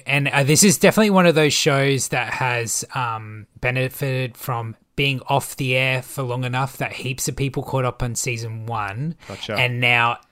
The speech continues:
Speaker 1: everybody's watching season two. So I'm not surprised that season three's been renewed so quickly,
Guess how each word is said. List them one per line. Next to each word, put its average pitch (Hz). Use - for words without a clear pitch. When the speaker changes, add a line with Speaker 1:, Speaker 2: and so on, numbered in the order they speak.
Speaker 1:
everybody's 117
watching 110
season 107
two. 104
So 120
I'm 110
not 127
surprised -
that 110
season 107
three's 104
been 104
renewed 101
so 104
quickly, 104